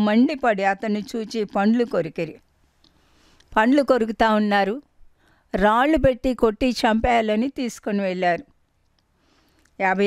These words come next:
ఐదవ వచనం చాలా సవాలైన ఒక వచనం. నీతిమంతుల మరణం ఆయన దృష్టికి విలువైంది.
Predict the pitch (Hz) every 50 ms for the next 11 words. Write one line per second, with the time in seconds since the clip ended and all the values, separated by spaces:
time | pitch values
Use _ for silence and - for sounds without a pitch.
0 | 208 208 208 214 214 240 226 214 202 190 - - 190 190 196 - - 233 220 226
1 | 269 269 269 _ _ - - - - - _ _ _ _ _ _ _ _ - _
2 | _ - - - 233 220 208 208 202 175 165 - _ _ - - - - - -
3 | _ _ _ _ _ _ _ _ _ _ _ _ _ _ - - - - 233 220
4 | 226 269 311 311 285 269 240 226 220 220 254 302 285 240 - - 220 196 196 196
5 | _ - - 202 208 196 - 240 208 190 180 165 - - - _ _ _ _ _
6 | _ _ _ _ _ _ _ _ _ _ _ _ _ _ _ - 220 240 320 359
7 | - 349 320 311 285 254 240 226 240 233 220 220 214 214 208 196 190 190 202 220
8 | 226 208 156 - _ _ _ _ _ - - 202 196 196 202 202 196 180 170 196
9 | 208 208 - - - 254 214 - 226 202 185 196 190 202 190 214 202 190 180 165
10 | 156 165